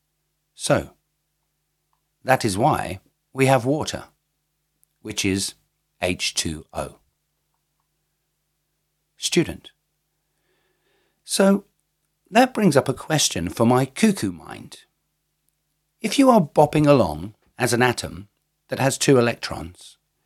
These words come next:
and meet up with four electrons, and thus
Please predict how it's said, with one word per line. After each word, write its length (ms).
and 160
meet 200
up 120
with 140
four 440
electrons, 840
and 140
thus 400